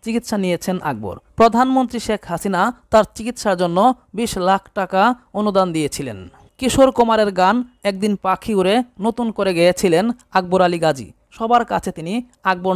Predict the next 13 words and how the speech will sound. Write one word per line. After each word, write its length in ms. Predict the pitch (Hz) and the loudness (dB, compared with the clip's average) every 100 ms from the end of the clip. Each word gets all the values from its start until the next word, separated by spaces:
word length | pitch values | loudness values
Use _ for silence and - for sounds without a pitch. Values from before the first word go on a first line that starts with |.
| 175 | 0
নামে 140 | 170 | -4
পরিচিত। 440 | - 170 147 143 123 92 _ _ 202 | -6 -8 -8 -10 -10 -12 _ _ 2
হানিফ 240 | 233 262 - | 2 2 2
সংকেতের 400 | 247 247 240 226 | 2 2 -2 0
ম্যাগাজিন 380 | 196 185 180 208 | 0 0 0 -2
অনুষ্ঠান 520 | 185 190 196 - 175 240 240 _ | -2 -2 -2 -2 -2 -2 -6 _
ইত্যাদিতে 480 | 233 - 233 220 214 | -6 -2 0 0 -2
এই 180 | 180 190 170 | 0 2 4
গান 160 | 185 247 - - | 4 2 -4 -6
তাকে 200 | 196 202 | -4 0
আলোচনায় 480 | 190 190 196 185 170 | 0 0 -2 -4 -4
নিয়ে 200 | 175 131 | -4 -6
আসে। 260 | - - | -8 -14